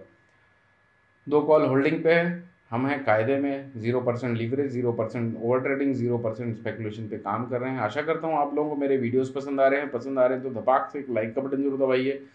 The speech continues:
Subscribe करिए और अपने friends family के साथ भी share करिए, ताकि वो भी मेरे द्वारा भी बताए हुए calls को execute करके बना सके मुनाफा। नीचे description box में हमारी सारी social media की link होती है, specially public Telegram channel पे जरूर जुड़ जाइए,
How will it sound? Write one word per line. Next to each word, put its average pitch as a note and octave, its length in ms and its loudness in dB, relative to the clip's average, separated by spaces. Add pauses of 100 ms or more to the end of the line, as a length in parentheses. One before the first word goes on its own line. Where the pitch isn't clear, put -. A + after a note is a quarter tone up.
(260)
Subscribe C#3+ 520 4
करिए D#3+ 200 4
और D3+ 80 6
अपने C#3+ 200 0
friends C3+ 260 0
family B2+ 300 0
के C#3 80 -2
साथ C#3 140 2
भी C3+ 160 -2
share C3 200 0
करिए, C3+ 260 -2
ताकि B2+ 240 -2
वो A#2+ 180 0
भी C3+ 100 -4
मेरे B2 200 -2
द्वारा A#2+ 220 4
भी A#2 140 -2 (360)
बताए A#2 340 0
हुए C3 120 0 (720)
calls C3+ 280 6
को C3+ 120 0
execute A#2+ 420 -4
करके B2 200 -4
बना G#2 200 -2
सके C3 180 -8
मुनाफा। G2 540 -4 (340)
नीचे C#3+ 240 2
description D3+ 460 -4
box D3 220 2
में D3 60 2
हमारी C#3+ 200 2
सारी C#3 220 2
social C3+ 280 -4
media B2 320 0
की C#3 100 -2
link C3+ 240 0
होती C#3 240 -2
है, C#3 80 0
specially C3 400 -6
public B2+ 360 -4
Telegram B2 420 0
channel A#2+ 220 -2
पे B2 60 -2
जरूर A2+ 260 -4
जुड़ C3 140 -2
जाइए, C3 340 -2